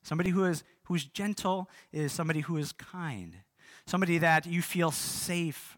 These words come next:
around. And so as you think, gentleness, where am I with gentleness as we, as we think about this? Are we gentle? Is there, is there some place where we, um, where we have maybe offended somebody?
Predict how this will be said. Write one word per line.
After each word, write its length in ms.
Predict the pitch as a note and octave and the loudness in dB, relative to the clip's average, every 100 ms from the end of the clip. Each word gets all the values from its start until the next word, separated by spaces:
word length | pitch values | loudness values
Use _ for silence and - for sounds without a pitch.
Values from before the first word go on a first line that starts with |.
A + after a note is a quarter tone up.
| A2 | -14
around. 600 | G#2 G2+ F2+ E2+ - - _ _ _ _ _ _ _ _ _ _ _ - _ | -10 -10 -12 -16 -20 -20 _ _ _ _ _ _ _ _ _ _ _ -20 _
And 80 | C3+ | -8
so 100 | D3 | -4
as 160 | C3+ C3 | -4 -4
you 60 | |
think, 340 | A#2+ G3+ C3 - | -2 -2 -2 -2
gentleness, 680 | F3+ E3+ B2+ F2+ - - - _ _ - | -2 -2 -4 -8 -14 -18 -20 _ _ 0
where 200 | F#3 G3+ | 4 6
am 160 | F#3+ | 6
I 340 | F#3+ F#3 E3+ - - | 6 6 4 0 -8
with 400 | D#3 D#3+ E3 - | 0 2 2 0
gentleness 680 | C#3+ A#2 F3 F3 D3+ C#3 - | -6 0 2 0 -4 -4 -6
as 100 | C3 | -4
we, 180 | C3 B2+ - - | -2 -4 -6 -4
as 120 | D3 | -2
we 120 | C#3 | -2
think 180 | C3+ F#3+ | -2 -2
about 300 | D#3 B2+ A2 | 0 0 -2
this? 160 | A#2 - | -4 0
Are 180 | F3 F#3+ | 2 4
we 140 | F#3+ | 2
gentle? 520 | D3+ F#3+ F3 B2+ F2+ - - | 2 2 0 -6 -8 -14 -2
Is 160 | F3 E3+ | 0 4
there, 300 | F3+ F3 - - - | 6 6 4 -4 -2
is 140 | F3 | 2
there 140 | F#3 E3+ | 4 2
some 360 | - A3 G#3+ | 2 4 4
place 540 | - - G#3+ C#3+ A#2 - | 2 2 4 4 0 -2
where 160 | E3 | 0
we, 380 | D#3+ F3+ F3 D#3+ - - _ | 2 2 2 0 -4 -20 _
um, 280 | D3 D3 C#3+ | 0 0 0
where 120 | D#3+ | 2
we 160 | F3 E3 | 2 2
have 400 | F3 F3 D#3+ E3+ | 4 6 4 2
maybe 280 | E3+ F3 | 0 2
offended 680 | D#3+ - F3+ F#3 E3 D3+ - | 0 -2 0 2 2 0 -2
somebody? 640 | - D#3 D3+ C3 G#2+ F2+ | -8 -6 -4 -4 -4 -8